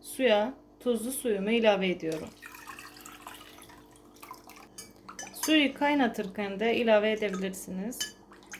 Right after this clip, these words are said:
Bu şekilde tadı az gelirse tekrar tuz ilave edelim. Bu şekilde eritip bakalım. Turşuların en önemli kısmı suyu. Tadına baktık ve tuzu yemek tuzundan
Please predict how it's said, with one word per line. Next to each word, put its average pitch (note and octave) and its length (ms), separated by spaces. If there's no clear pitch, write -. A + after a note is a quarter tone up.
Bu D4+ 80
şekilde A#3 840
tadı A3+ 280
az C#4+ 300
gelirse G3+ 580
tekrar C4 480
tuz A3+ 200
ilave F3+ 300
edelim. F3 280
Bu C#4 60
şekilde A3 680
eritip B3 400
bakalım. G#3 640
Turşuların A3 640
en C#4+ 300
önemli G#3 400
kısmı C4+ 520
suyu. A3+ 460
Tadına B3 480
baktık B3+ 600
ve G#3 260
tuzu B3 420
yemek A#3 460
tuzundan F#3 640